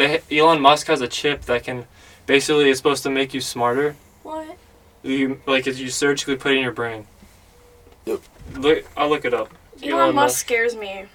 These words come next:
Speaker 2: Wha-, how can he make all this stuff?
Speaker 1: It's scary that he's, like, really smart, and he's trying to leave the planet.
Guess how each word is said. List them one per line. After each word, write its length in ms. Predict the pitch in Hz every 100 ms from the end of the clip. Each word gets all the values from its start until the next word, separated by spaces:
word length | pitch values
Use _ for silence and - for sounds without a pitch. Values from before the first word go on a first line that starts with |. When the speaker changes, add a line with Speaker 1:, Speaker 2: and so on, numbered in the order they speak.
| _ - -
Speaker 2:
Wha-, 120 | 427
how 160 | - 285
can 120 | 320
he 60 | 302
make 180 | 269 262
all 120 | 247
this 140 | 226
stuff? 200 | - -
Speaker 1:
It's 100 | - -
scary 440 | - 170 190 180
that 260 | 156 143 -
he's, 260 | 165 165
like, 200 | 156 139
really 360 | 127 127 151 151
smart, 520 | - 139 143 135 120
and 240 | 123 120 120
he's 300 | 143 143 -
trying 260 | 139 131
to 40 | 123
leave 160 | 123
the 60 | 123
planet. 360 | - 117 107